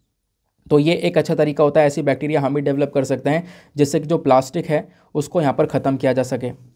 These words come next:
फिर उसके बाद में तीसरा एक और इनिशिएटिव है, तीसरा मतलब क्या कर सकते हैं, जो इंडिजिनस पीपल यानी जंगल में रहने वाले लोग हैं, जो हमारी फॉरेस्ट कम्युनिटी है, फॉरेस्ट ड्वेलर्स हैं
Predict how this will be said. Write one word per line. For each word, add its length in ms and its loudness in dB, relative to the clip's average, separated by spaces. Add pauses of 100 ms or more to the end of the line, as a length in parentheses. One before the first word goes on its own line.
(580)
फिर 200 4
उसके 320 -4
बाद 180 2
में 140 0 (520)
तीसरा 340 2
एक 220 0
और 140 2
इनिशिएटिव 540 0
है, 100 0
तीसरा 320 -4
मतलब 260 -2
क्या 180 2
कर 140 -2
सकते 280 -4
हैं, 140 -8 (580)
जो 580 0
इंडिजिनस 520 0
पीपल 280 2
यानी 200 0
जंगल 300 2
में 100 0
रहने 200 0
वाले 180 2
लोग 220 -2
हैं, 140 -10 (400)
जो 100 4
हमारी 360 2 (320)
फॉरेस्ट 300 2
कम्युनिटी 440 0
है, 100 2
फॉरेस्ट 420 0
ड्वेलर्स 440 0
हैं 140 -4